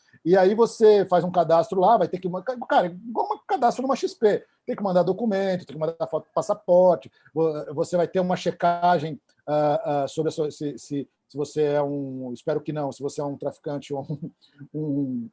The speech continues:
um terrorista, então todas as checagens são feitas, o seu cadastro é aprovado, a partir desse momento você tem uma carteira sua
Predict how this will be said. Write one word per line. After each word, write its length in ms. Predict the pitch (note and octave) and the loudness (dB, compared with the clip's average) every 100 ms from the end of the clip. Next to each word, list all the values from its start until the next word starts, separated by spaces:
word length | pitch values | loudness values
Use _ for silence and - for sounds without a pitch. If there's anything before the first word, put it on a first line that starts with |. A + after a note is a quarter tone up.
| - | -10
um 260 | C#3 C3+ | -8 -8
terrorista, 600 | B2 D#3 F3+ E3+ G3+ G#3 D3+ | -4 0 2 2 0 -2 -4
então 160 | D#3+ | -6
todas 220 | D3+ E3+ | -4 -2
as 160 | F3 D#3 | 0 -2
checagens 460 | E3 - D#3 D3+ - | -4 -2 -2 -2 -4
são 120 | G#3 | -4
feitas, 400 | G#3+ B3+ F#4 - _ _ | 0 0 -2 -12 _ _
o 80 | G3+ | -10
seu 200 | F3+ F#3 | -4 -2
cadastro 480 | F#3 E3+ E3 E3 E3+ | 0 4 4 4 0
é 20 | |
aprovado, 580 | F3 A3 F3 F#3+ G#3+ C#4+ _ _ - | 2 2 4 4 4 0 _ _ -4
a 80 | F3+ | 0
partir 280 | G3 F#3 | 0 0
desse 180 | G3 F#3+ | -2 -2
momento 260 | F3 E3 E3+ | -4 -6 -4
você 180 | E3 E3 | -6 -4
tem 120 | F3+ | -2
uma 160 | F3+ | -2
carteira 500 | F3+ F#3 D3 - G#3 | 0 0 2 2 2
sua 640 | F3+ - - A#3 B3+ F3 | 2 -6 -2 2 4 4